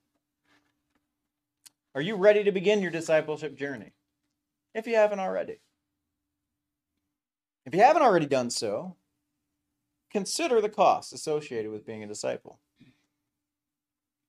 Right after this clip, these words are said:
Embrace the sacrifices required that Jesus Christ asks of us.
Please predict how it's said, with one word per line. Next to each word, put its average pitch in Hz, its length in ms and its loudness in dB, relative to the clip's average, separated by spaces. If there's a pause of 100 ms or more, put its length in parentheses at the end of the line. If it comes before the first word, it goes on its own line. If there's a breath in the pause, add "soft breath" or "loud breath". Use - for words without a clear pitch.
(540)
Embrace 156 800 0
the 131 120 -12
sacrifices 151 880 -2
required 117 680 -6 (640)
that 104 80 -16
Jesus 135 300 -10
Christ 117 280 -6
asks 131 300 -8
of 90 100 -20
us. - 300 -18